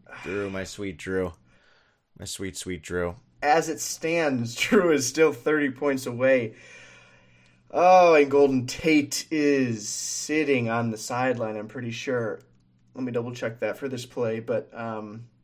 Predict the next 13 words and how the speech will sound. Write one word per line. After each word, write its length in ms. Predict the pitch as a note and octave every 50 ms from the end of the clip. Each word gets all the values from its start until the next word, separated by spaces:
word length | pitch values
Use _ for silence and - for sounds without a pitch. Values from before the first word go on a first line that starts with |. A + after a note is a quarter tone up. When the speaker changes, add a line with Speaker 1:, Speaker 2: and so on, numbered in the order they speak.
| _ _ _ _ _ _ _ _ _ - - _ -
Speaker 2:
yeah, 140 | C3 A2+ F#2+
Golden 260 | - - B2 B2 A#2
Tate's 240 | A2+ A2+ - - -
not 140 | A#2 G2 D#2
in 60 | F2+
the 60 | A2
game 480 | A#2 A#2+ B2 B2+ A#2+ A#2+ A2 A2+ A#2+ _ _ _ _ _ _ _ _ _ _ _ _ -
on 120 | A2+ A2
this 140 | A2 A2+ -
third 240 | - - A#2 A2 G#2+
and 120 | A2+ A2 -
four 180 | - A#2 A2
play. 440 | A2 - - A#2+ A2+ A2 G#2+ G#2+ A2